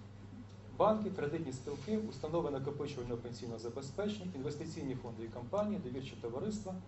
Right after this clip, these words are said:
страхові компанії, ломбарди, лізингові компанії, інші юридичні особи і так далі. Ну, е, не виключний, можна, наприклад, назвати ще факторингові компанії, про які ми згадували, і інші інститути, е, установи, які надають фінансові послуги.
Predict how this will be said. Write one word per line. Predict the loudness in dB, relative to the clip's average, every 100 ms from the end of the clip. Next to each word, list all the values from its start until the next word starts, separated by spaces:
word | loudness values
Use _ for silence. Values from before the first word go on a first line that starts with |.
| -10 -12 -10 -8
страхові | -2 0 0 -2
компанії, | -2 0 2 2 2
ломбарди, | 0 2 4 4 4 0
лізингові | -2 -4 -4 -4
компанії, | -4 0 2 2 0
інші | -6 -4
юридичні | -4 -2 -4 -4
особи | -6 -4 -4 -2
і |
так | -4 -2
далі. | -2 -4 -8 -10 -10 -10 0
Ну, | 4 4 2 -4
е, | 0
не | 4
виключний, | 4 4 0 0
можна, | 2 4
наприклад, | 2 2 2 2 0
назвати | 6 6 6
ще | 4 2
факторингові | 4 2 4 4 4 0
компанії, | 0 4 6 6 4 0
про |
які | 0 0 -2
ми | 0 0 -2 -8 -8
згадували, | -6 2 4 4 2 0 -2 -6 -6
і | -4
інші | 0 0 0
інститути, | -4 -4 0 2 2 2 0 -6 -10 -10 -8 -4
е, | -2
установи, | -2 -2 2 2 4
які | 2 2
надають | 0 0 -2 -2 -2
фінансові | -2 -2 -2
послуги. | -4 -4 -8 -10